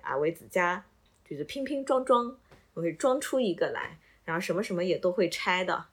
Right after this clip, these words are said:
这种电器啊啥西啊都会选的，拨个电工，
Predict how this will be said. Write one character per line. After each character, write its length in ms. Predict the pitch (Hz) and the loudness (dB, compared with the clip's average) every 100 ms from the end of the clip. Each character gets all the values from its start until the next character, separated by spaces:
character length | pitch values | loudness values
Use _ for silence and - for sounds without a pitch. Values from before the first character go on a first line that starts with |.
| - - | -20 -4
这 100 | 196 | -2
种 100 | 208 | 0
电 240 | 175 147 | 2 2
器 220 | - - 233 | 0 2 2
啊 140 | 220 | 4
啥 120 | 214 | 2
西 140 | 240 180 | 2 0
啊 140 | 147 | 0
都 180 | 180 202 | 2 2
会 160 | 196 202 | 2 -2
选 320 | - 175 151 | -4 -4 -4
的， 380 | 147 147 151 - _ _ _ _ | -2 -2 -2 -6 _ _ _ _
拨 200 | 214 196 | 6 8
个 120 | 233 | 8
电 260 | 240 180 - - | 4 2 0 6
工， 260 | 226 196 | 6 6